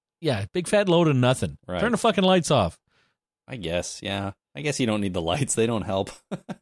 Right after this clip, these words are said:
Speaker 1: No, they don't.
Speaker 2: But they sure look good from a distance when you're on camera.
Speaker 1: Oh, yeah. For dramatic effect, they're absolutely awesome. That's why I drive in the fog with high beams on, for dramatic effect.
Speaker 2: For anyone watching you from a distance, right?
Speaker 1: Yeah. It's
Speaker 2: Okay.
Speaker 1: like, "Oh, look at that guy coming around the corner with the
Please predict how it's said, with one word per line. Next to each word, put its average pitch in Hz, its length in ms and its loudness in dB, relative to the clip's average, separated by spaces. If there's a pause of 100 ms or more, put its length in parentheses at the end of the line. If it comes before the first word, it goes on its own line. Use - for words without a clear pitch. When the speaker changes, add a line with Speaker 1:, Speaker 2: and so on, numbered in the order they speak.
(420)
Speaker 1:
No, 120 160 -4
they 107 160 -4
don't. 101 220 -2
Speaker 2:
But 120 140 -6
they 123 100 2
sure 175 260 0
look 156 260 -2
good 131 200 -2
from 117 160 -2
a 107 60 0
distance 95 580 -6
when 90 120 -4
you're 87 140 -2
on 85 160 -4
camera. - 360 -12 (1080)
Speaker 1:
Oh, 175 140 2
yeah. 147 280 4
For 120 340 2
dramatic 127 500 0
effect, 123 320 0
they're 107 160 -2
absolutely 101 420 0
awesome. 90 240 -2
That's 135 180 -2
why 147 220 4
I 127 120 4
drive 113 280 4
in 101 60 -2
the 92 80 -4
fog 95 320 0
with 90 100 -6
high 95 160 -2
beams 87 260 -6
on, 76 200 -12 (360)
for - 160 -6
dramatic 101 420 0
effect. 85 320 -8 (100)
Speaker 2:
For 117 160 2
anyone 107 400 0
watching 98 400 0
you 90 100 -2
from 87 220 -8
a - 40 -6
distance, - 440 -10
right? - 180 -12 (100)
Speaker 1:
Yeah. 165 260 2
It's - 120 -8
Speaker 2:
Okay. - 100 -10
Speaker 1:
like, 202 120 0
"Oh, 185 240 2
look 214 120 0
at 220 40 0
that 214 180 2
guy 185 160 0
coming 185 260 0
around 180 240 2
the 160 60 -2
corner 165 320 2
with 151 120 2
the 135 120 -2